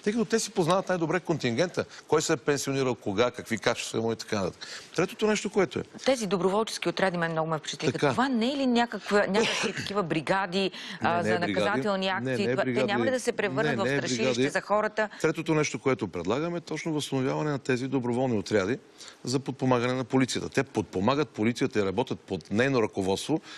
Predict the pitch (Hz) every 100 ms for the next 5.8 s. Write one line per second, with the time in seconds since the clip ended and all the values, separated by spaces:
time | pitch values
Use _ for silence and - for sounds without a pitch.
0 | - 117 110 - 185 175 156 170 147 127
1 | 113 - - 143 123 165 - - - -
2 | - 127 - 120 131 - 117 127 117 -
3 | 113 110 - 143 175 170 - 151 139 156
4 | 151 131 - 156 156 135 104 - 135 117
5 | - - - - - - 87